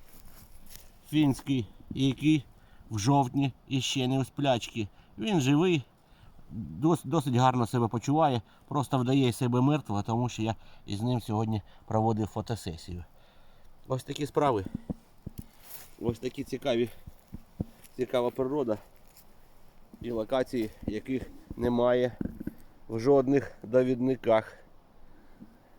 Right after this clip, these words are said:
про фінські ліси. Якщо сам не знайдеш, сам ніжками не натопаєш, то і не знатимеш.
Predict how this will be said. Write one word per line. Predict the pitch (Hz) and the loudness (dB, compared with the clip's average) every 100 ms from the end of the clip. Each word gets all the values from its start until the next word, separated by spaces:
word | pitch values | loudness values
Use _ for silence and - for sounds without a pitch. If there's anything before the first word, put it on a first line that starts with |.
| - - - - - _ - - - | -20 -20 -20 -20 -20 _ -20 -20 -4
про | 120 120 110 - _ _ _ _ _ - - | 2 4 2 -6 _ _ _ _ _ -20 -20
фінські | - 139 127 - - 127 | 0 4 4 2 0 2
ліси. | 131 - 120 - - _ _ _ _ _ - _ _ _ _ _ _ | 2 2 -2 -2 -14 _ _ _ _ _ -20 _ _ _ _ _ _
Якщо | 120 113 143 | -2 0 0
сам | 127 123 123 | 2 4 4
не | 117 | 4
знайдеш, | 120 156 117 104 - | 4 2 2 -2 -2
сам | - 123 107 - - - | 2 2 0 -10 -16 0
ніжками | 135 135 - 113 117 | 2 4 2 2 4
не | 120 107 | 4 2
натопаєш, | 120 117 160 - 104 95 - _ _ _ _ - | 0 2 2 4 2 0 -10 _ _ _ _ -2
то | 156 - | -2 0
і | 135 | 2
не | 127 120 | 4 4
знатимеш. | 110 120 104 98 90 | 4 2 2 0 -2